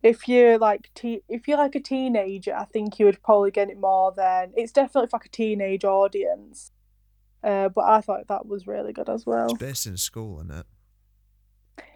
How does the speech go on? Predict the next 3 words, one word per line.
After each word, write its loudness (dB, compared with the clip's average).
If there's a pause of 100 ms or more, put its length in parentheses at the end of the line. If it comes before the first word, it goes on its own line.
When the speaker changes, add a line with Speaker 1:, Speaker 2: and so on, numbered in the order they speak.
(160)
Speaker 1:
Yeah, 6
so 6
basically -6